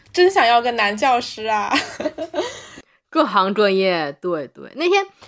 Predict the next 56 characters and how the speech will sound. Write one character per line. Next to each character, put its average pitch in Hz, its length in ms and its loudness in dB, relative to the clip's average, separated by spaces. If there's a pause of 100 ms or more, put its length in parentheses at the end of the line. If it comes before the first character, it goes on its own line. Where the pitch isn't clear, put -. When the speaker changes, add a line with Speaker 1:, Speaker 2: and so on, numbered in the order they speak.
(140)
Speaker 2:
那 330 120 -4
天 339 200 0
连 247 180 4
线 285 280 -2
的 185 100 -2
时 190 140 -8
候， 185 240 0
土 - 160 -8
拨 220 120 0
鼠 254 160 -6
主 202 120 -6
播 185 300 0
跟 233 140 -4
我 202 140 -2
说 214 200 -6
了 196 80 -2
一 185 100 -4
句 214 100 -6
话， 202 240 -2
我 135 80 -6
特 - 160 -4
别 190 120 0
的 160 80 -4
感 - 200 -12
动。 147 220 -12
Speaker 1:
嗯。 214 160 -6 (100)
Speaker 2:
就 208 80 -8
是 196 220 -2
我 143 220 -6
说 226 200 -4
起 202 140 -6
来， 139 260 -4 (460)
不 240 100 -8
同 190 300 -4
的 208 220 2
职 160 260 -8
业 190 280 -2
女 147 200 -8
性 202 300 -6
的 135 420 -4
困 226 280 -4
境， 170 200 -4 (180)
我 131 100 -10
说 233 220 -4
都 339 160 -10
差 - 180 0
不 185 80 -4
多， 311 220 -6
Speaker 1:
嗯。 240 140 -8
Speaker 2:
对 226 80 -4
吧？ 165 80 0
大 254 160 -2
差 233 160 0
不 214 80 -10
差。 214 220 0
Speaker 1:
嗯。 214 340 -10